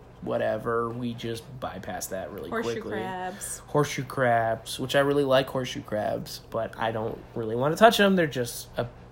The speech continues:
Speaker 1: they're just like a little bug in the water.
Speaker 2: Yeah, I feel like all fish just kinda feel the same.
Speaker 1: Mm-hmm.
Speaker 2: Like,
Speaker 1: I have no urge to touch a fish.
Speaker 2: <laughs>
Speaker 1: I like looking at 'em.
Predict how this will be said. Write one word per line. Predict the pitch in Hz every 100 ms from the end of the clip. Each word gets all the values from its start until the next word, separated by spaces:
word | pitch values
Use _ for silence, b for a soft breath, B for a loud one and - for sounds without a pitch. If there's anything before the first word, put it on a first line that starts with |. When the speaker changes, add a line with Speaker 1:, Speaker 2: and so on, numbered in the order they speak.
| - -
Speaker 1:
they're | 127
just | 131 143
like | 135
a | 131
little | 127 139
bug | 123 139 123 117 120
in | - 143
the | 127
water. | 147 135 127 147 B B -
Speaker 2:
Yeah, | 311 330 294
I | 294
feel | 302 480 494
like | 403 - -
all | 202 208 208 208 202 202 190 - - - -
fish | 214 214 -
just | - 165 -
kinda | 160 151
feel | 151 151
the |
same. | 151 139 143 151 151
Speaker 1:
Mm-hmm. | 165 220 - - - - - - -
Speaker 2:
Like, | 185 185 170 165
Speaker 1:
I | -
have | 190
no | 208
urge | 175 175 -
to | 156
touch | 165 -
a |
fish. | - 156 - - 131
Speaker 2:
<laughs> | 226 - 233 - 233 - - -
Speaker 1:
I | 247
like | 247
looking | 247 247 233
at | 226
'em. | 233